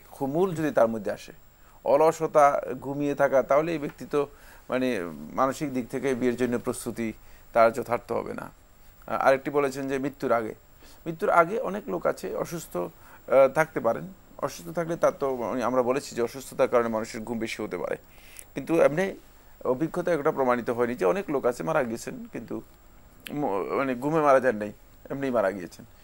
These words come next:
সুতরাং এই কথাগুলো অভিজ্ঞতার সাথেও প্রমাণিত কোনো বিষয় নয়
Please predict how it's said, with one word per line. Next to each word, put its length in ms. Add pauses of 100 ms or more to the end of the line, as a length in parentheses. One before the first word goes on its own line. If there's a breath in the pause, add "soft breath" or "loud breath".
(220 soft breath)
সুতরাং 320
এই 260
কথাগুলো 400
অভিজ্ঞতার 360
সাথেও 260
প্রমাণিত 400
কোনো 180
বিষয় 280
নয় 220